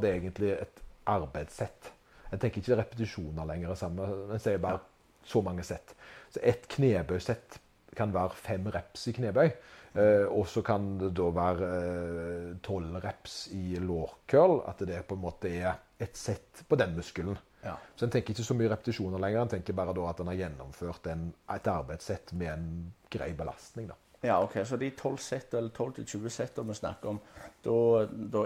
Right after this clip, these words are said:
Speaker 2: ekskluderer du, du tar ikke med de der oppvarmingssettene.
Speaker 1: Nei, jeg tar
Speaker 2: Det
Speaker 1: ikke,
Speaker 2: er
Speaker 1: ikke med oppvarming, og, og, og det der, eh, før ro så var det der, dette er jo en sånn ting jeg har tenkt på, det der, ok, hva tid er det oppvarming da? Da, før har vi alltid sagt at femogfemti prosent i styrkesammenheng er oppvarming.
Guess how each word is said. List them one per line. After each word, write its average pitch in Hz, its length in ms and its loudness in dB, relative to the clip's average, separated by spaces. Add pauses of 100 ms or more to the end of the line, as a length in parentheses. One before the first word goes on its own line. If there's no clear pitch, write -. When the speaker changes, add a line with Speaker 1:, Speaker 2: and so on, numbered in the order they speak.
Speaker 2:
ekskluderer 107 640 2
du, 107 100 0
du 104 60 -12
tar 98 160 2
ikke 135 160 -2
med 107 280 0
de 101 140 -2
der 95 140 4
oppvarmingssettene. - 880 -2 (240)
Speaker 1:
Nei, - 140 2
jeg - 100 -4
tar 135 120 8
Speaker 2:
Det 120 80 6
Speaker 1:
ikke, 101 180 6
Speaker 2:
er 95 320 2
Speaker 1:
ikke - 160 -4
med 110 100 2
oppvarming, 90 360 -2
og, 101 200 0
og, 110 200 6
og 107 100 4
det 113 160 2
der, 117 220 6
eh, 110 280 8
før 120 240 4
ro 120 200 2
så 117 120 -2
var 101 140 2
det 95 60 0
der, 95 180 0
dette 101 180 0
er 110 60 4
jo 98 80 2
en 90 80 -2
sånn 90 80 -6
ting 90 140 -4
jeg 82 80 -4
har - 40 -10
tenkt 76 240 -8
på, 113 140 6
det 101 100 6
der, 92 140 4
ok, 95 120 0 (200)
hva 101 220 4
tid - 180 0
er 92 60 2
det 90 40 2
oppvarming 95 400 -4
da? 107 100 -2 (120)
Da, 104 140 2 (260)
før 120 160 6
har 120 80 4
vi 95 80 4
alltid 87 220 -4
sagt - 180 -6
at - 80 -14
femogfemti 82 560 -4
prosent 95 400 -6
i 95 60 -8
styrkesammenheng 98 960 -4
er 76 300 -6 (240)
oppvarming. 85 500 -6